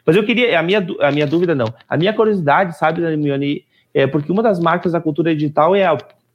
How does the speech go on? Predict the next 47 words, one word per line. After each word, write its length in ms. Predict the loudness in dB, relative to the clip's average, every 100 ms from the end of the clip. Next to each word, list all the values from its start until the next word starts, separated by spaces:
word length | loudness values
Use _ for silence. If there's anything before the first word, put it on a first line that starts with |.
| _
o 80 | -4
po-, 320 | 0 -2 -4 _ -2
é 100 | -2
o, 160 | 0 -4
a 80 |
potência 560 | 0 0 2 2 2 0
que 100 | 0
o 60 | 0
digital 840 | 0 0 0 2 4 2 -2 -16 _ -2
tem 220 | 0 2
de 120 | 2 0
nos 140 | 0
fazer 200 | 0 2
autores, 500 | 0 2 0 2 -2
né? 140 | -4 -6 -4
Eu 80 | 0
queria 180 | 0 -2
que 100 | -4
tu 60 |
falasse 360 | 0 2 2 2
agora 220 | 2 2
com 240 | 0 -4 -2
você, 320 | -2 0 -2 -2
como, 480 | 0 2 2 0 -8 -20 _ _ _ _ _ 0
é, 280 | 2 2 0
o, 160 | -2 -2 _ -4
o 140 | -4
pai 500 | 0 2 2 0 -4 -4
e 100 | -2
a 60 | 0
mãe 380 | 2 0 0 -4 _ -20 -18 -6
do 220 | 0 2 2 0 0
Papo 300 | 0 0 -10 -20 -20 _ -4
e 400 | 0 2 2 2
alguém 320 | 2 0 -2
que 100 | -4
tá 180 | -2 -2
pensando 600 | 0 -2 -2 -2 0 0
ele 220 | 0 0 -4
desde 520 | -4 -2 -2 -4 -6
sempre, 440 | -2 0 0 -4
né? 140 | -4 -4
O 60 |
que 100 | -6
que 80 | -2
tá 100 | 0
envolvido 720 | 2 2 0 0 -2 -2 -6